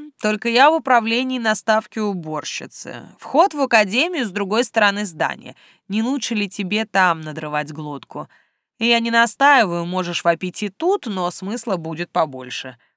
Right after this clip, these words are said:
«Спасибо». И я понеслась теперь к нужному входу. И меня больше не волновало, что я могу встретить ужасного инкуба лицом к лицу. Даже наоборот, я была бы не против и на него наорать,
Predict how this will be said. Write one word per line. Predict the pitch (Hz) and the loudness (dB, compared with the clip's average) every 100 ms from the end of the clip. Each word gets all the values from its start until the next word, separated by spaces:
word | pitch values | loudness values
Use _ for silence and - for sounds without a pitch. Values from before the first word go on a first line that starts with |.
| _ _ _ | _ _ _
«Спасибо». | - - 254 - 170 143 - _ _ _ _ _ | -4 2 4 2 -4 -6 -12 _ _ _ _ _
И | 180 | 2
я | 196 | 2
понеслась | 190 196 185 - 202 202 | 2 -2 -4 0 0 0
теперь | - 185 175 | -4 -4 -4
к | 190 | -4
нужному | 190 180 180 185 | -4 -4 -2 -4
входу. | - - 180 139 - _ _ _ | -6 -4 -4 -4 -14 _ _ _
И | 196 | -2
меня | 208 233 277 | 0 4 4
больше | 233 254 - 233 | 4 2 0 -4
не | |
волновало, | 226 233 233 247 277 240 | -2 -2 2 4 4 4
что | 208 - | 0 -4
я | 190 | -4
могу | 180 185 190 | -2 -4 -6
встретить | 175 190 202 - | -8 -4 -4 -6
ужасного | 175 160 190 - 170 165 | -6 0 0 0 -6 -8
инкуба | 165 220 202 185 | -6 -4 0 0
лицом | 165 - 170 | -2 -4 -8
к | - | -4
лицу. | 180 - 160 107 | -6 -6 -12 -10
Даже | - 160 175 | -6 -4 2
наоборот, | 190 190 196 220 214 - | 2 4 4 2 -2 -6
я | 147 151 151 | -6 -2 -2
была | 147 151 156 | -2 -4 -2
бы | 185 | -2
не | 180 | -2
против | - 180 226 190 - _ - | -2 -2 -2 -4 -16 _ -2
и | 214 | 2
на | 233 | 4
него | 226 214 190 | 4 2 2
наорать, | 214 220 196 190 | 4 4 6 2